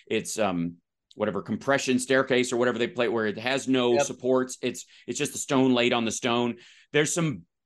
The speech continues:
Speaker 1: wonderful architecture to that stuff, and the maintenance of it was my dad's job in a lot of ways,
Speaker 2: Wow.
Speaker 1: working for the state. He was,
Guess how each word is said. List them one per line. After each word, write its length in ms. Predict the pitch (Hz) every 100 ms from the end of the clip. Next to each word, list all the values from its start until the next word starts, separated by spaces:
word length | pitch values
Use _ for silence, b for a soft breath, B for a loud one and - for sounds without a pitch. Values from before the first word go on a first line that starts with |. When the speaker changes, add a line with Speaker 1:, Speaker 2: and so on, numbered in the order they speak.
| _
Speaker 1:
wonderful 760 | 120 120 160 240 247 202 160 143
architecture 680 | 135 147 139 139 113 - 117
to 280 | - 139 135
that 220 | 113 92
stuff, 280 | - 95 82
and 120 | 110
the 40 | 107
maintenance 520 | 110 135 143 127 127
of 160 | 120 110
it 180 | -
was 200 | 107 107
my 160 | 113 98
dad's 480 | 85 110 107 98 80
job 540 | - 113 104 101 98 87
in 100 | 87
a 60 |
lot 180 | 80 80
of 60 | 73
ways, 160 | 76
Speaker 2:
Wow. 200 | 120 120
Speaker 1:
working 200 | 92 87
for 100 | 87
the 40 | 87
state. 320 | - 151 80
He 60 | 98
was, 180 | 95